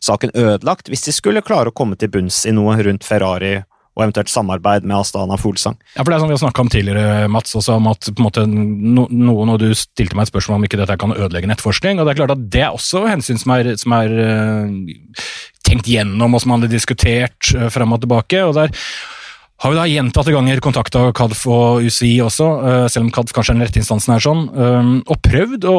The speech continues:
Speaker 2: opprette en dialog, og prøvd å på en måte få, få,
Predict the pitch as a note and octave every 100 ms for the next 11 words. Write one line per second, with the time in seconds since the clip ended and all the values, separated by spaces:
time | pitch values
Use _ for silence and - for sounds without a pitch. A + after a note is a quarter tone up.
0 | D3 C#3+ B2+ C3 C3 C#3 F3+ G#3 - -
1 | C#3 F#3 F3+ D#3+ D#3+ B2+ C#3+ - D#3+ D3+
2 | C#3 D3+